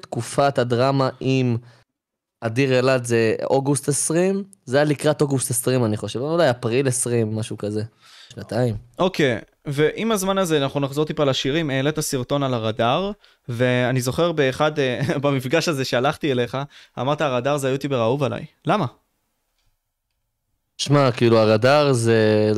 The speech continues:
Speaker 1: תכל'ס, זה לא הילד אילי, זה כל ה-, הם שתי אחים ו-, גדולים וה-, ואילי השחקן, והם פשוט הכי שנונים, הם גנגסטרים עם בולבול ענק, אחי, אני מת עליהם, כאילו, הם פשוט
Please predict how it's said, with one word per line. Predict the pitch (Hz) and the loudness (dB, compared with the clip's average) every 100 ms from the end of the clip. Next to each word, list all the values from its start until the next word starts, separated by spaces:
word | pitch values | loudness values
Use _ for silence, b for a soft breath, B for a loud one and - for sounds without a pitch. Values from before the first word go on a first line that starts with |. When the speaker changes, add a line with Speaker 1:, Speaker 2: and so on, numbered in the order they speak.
| - - | -2 -4
Speaker 1:
תכל'ס, | 127 123 131 | -4 0 0
זה | 117 | 2
לא | 120 | 4
הילד | 135 127 120 | 4 4 2
אילי, | 117 107 107 107 127 123 | 2 2 2 4 2 2
זה | 110 | -2
כל | - 123 120 | 0 2 4
ה-, | 110 - | 2 0
הם | 107 107 85 | -2 -4 -6
שתי | - 135 | 0 0
אחים | 120 135 131 110 | 2 0 0 0
ו-, | 107 104 104 101 101 101 - 107 | 2 2 0 0 -2 -6 -12 -18
גדולים | 110 107 113 117 107 | -2 0 2 0 2
וה-, | 104 101 98 98 90 78 - | 0 0 -4 -6 -8 -14 -8
ואילי | 107 107 110 | -2 2 2
השחקן, | 107 - - 107 117 165 b b b _ _ _ _ _ _ 123 | 0 -4 -8 -2 0 0 b b b _ _ _ _ _ _ -8
והם | 110 110 110 107 - | -2 2 2 2 0
פשוט | 117 170 180 | 0 0 0
הכי | 185 202 | 0 0
שנונים, | - 139 123 151 | 0 2 2 2
הם | 123 110 | 2 2
גנגסטרים | 123 143 - 135 123 | 2 0 0 0 2
עם | 113 | 2
בולבול | 123 135 139 | 0 2 2
ענק, | 110 123 127 | 4 2 0
אחי, | 107 - | -2 0
אני | 123 | 2
מת | 107 107 117 | 2 0 2
עליהם, | 123 113 107 | 2 2 0
כאילו, | 104 113 107 107 | -2 -4 0 2
הם | 104 104 85 | 2 -2 -6
פשוט | 113 113 135 - | -8 -2 -2 -4